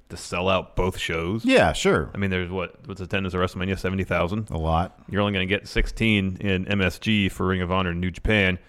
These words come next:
Speaker 1: You're gonna get about fourteen to fifteen in the Barclays Center for N X T Brooklyn.
Speaker 2: Yeah.
Speaker 1: Both shows are gonna sell out, and that wasn't the danger.
Speaker 2: Yeah.
Speaker 1: I, I think you're right. New, uh, W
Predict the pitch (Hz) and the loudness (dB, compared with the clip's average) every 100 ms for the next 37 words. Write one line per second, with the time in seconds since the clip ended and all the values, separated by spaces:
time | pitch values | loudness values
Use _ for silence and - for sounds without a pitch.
0 | _ - 98 95 92 90 - 107 - 95 | _ -4 -2 0 0 -2 -2 -4 -4 -8
1 | 85 120 110 104 90 85 101 - 101 90 | -2 -2 0 0 0 2 2 4 0 0
2 | 95 87 85 87 92 92 - 92 85 110 | 0 -2 -2 -2 0 -2 -4 -4 0 0
3 | 90 82 - 92 87 73 123 135 - 127 | 0 -6 -4 -2 0 2 2 2 0 2
4 | 120 95 90 87 - 101 92 85 82 98 | 4 4 2 -2 -2 0 2 0 0 0
5 | 104 98 90 87 82 92 92 - - 107 | 0 -2 -4 -8 -4 -2 -4 -6 -2 4
6 | 117 110 90 - - - 92 101 95 104 | 6 4 2 -4 -10 -6 -2 0 0 -2
7 | 101 95 90 92 95 - | 0 2 2 2 -2 -4